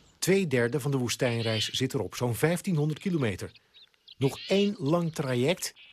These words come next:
en hij heeft de Sahara overleefd. Maar die derde dag zijn de energiereserves nagenoeg op. Bij elke slag voelen de vleugels zwaarder aan. En, erger nog, ze lijken niet meer te reageren op de signalen van de vogelhersens.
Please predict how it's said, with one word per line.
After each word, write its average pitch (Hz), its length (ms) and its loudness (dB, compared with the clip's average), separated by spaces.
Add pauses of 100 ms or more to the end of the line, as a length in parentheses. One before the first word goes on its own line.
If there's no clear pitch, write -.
(180)
en 135 140 -2
hij 123 100 0
heeft 117 260 -2
de 107 80 -6
Sahara 123 640 -2 (220)
overleefd. 110 840 -2 (720)
Maar 107 120 -6
die 104 100 -6
derde 143 280 0
dag 107 220 -4
zijn 131 160 -2
de 117 100 -2
energiereserves 110 1040 -2
nagenoeg 113 480 -2
op. 175 260 -2 (420)
Bij 117 220 -2
elke 160 340 0
slag 165 420 0
voelen 170 260 0
de 147 80 0
vleugels 160 440 0
zwaarder 147 420 0
aan. 139 240 -2
En, 127 380 -2 (200)
erger 120 320 -2
nog, 117 280 -4 (160)
ze - 200 -4
lijken 147 260 2
niet 170 120 4
meer 170 200 4
te 165 100 0
reageren 151 560 2
op 139 100 0
de 143 100 0
signalen 139 540 2
van 139 100 0
de 151 80 -2
vogelhersens. 143 880 0